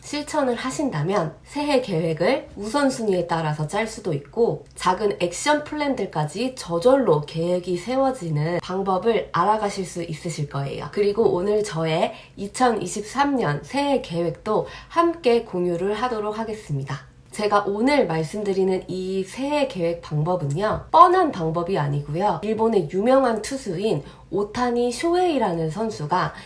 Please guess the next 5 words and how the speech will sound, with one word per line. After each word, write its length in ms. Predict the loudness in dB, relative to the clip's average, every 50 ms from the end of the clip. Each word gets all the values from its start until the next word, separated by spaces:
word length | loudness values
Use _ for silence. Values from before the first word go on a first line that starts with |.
| -18 -10
이 240 | -4 0 0 0 0
방법을 540 | 0 -4 -4 -4 -2 0 0 0 0 0 -2
사용해서 800 | -2 -2 -2 -2 -2 -2 -2 -2 -2 0 0 0 0 0 -2 -6 -4
매우 400 | -2 2 4 6 6 6 6 2
유명해진 840 | 0 -2 0 0 2 2 2 2 0 0 -2 0 -2 -2 -2 -2